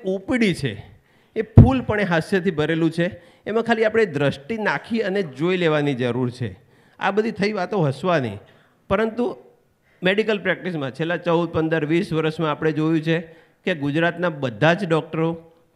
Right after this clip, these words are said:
ખૂબ જ પ્રામાણિકતાથી, નીતિમત્તાથી કામ કરે છે. એટલે જ ગુજરાતની અંદર વાયોલન્સ છે કે ડૉક્ટર્સ ઉપરના કંઈ પણ આક્ષેપો છે એ ખૂબ જ ઓછા પ્રમાણમાં છે. અને હું આ સ્ટેજ ઉપરથી બધા જ ડૉક્ટરોને વિનંતી કરું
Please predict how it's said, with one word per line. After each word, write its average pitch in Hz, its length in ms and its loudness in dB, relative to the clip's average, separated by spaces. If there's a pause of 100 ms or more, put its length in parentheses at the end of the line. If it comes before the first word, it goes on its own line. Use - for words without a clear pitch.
ખૂબ 214 260 2
જ 220 120 0
પ્રામાણિકતાથી, 160 960 -2 (140)
નીતિમત્તાથી 175 720 -2
કામ 151 260 0
કરે 147 240 -2
છે. 160 260 -4 (400)
એટલે 220 380 -2
જ 170 140 -2
ગુજરાતની 180 560 0
અંદર 151 500 -2
વાયોલન્સ 151 680 -2
છે 151 320 -2
કે 143 140 -8
ડૉક્ટર્સ 143 480 -6
ઉપરના 147 320 -6
કંઈ 139 180 -4
પણ 160 200 -6
આક્ષેપો 175 540 0
છે 104 220 -4 (400)
એ 196 60 -4
ખૂબ 190 360 -2
જ 214 180 -2
ઓછા 190 340 0
પ્રમાણમાં 156 480 0
છે. 151 400 -4 (180)
અને 196 180 -2
હું 214 240 4
આ 190 140 0
સ્ટેજ 202 280 2
ઉપરથી 175 300 0
બધા 147 420 0
જ 208 140 -6
ડૉક્ટરોને 175 440 -2
વિનંતી 147 380 -2
કરું 151 380 -6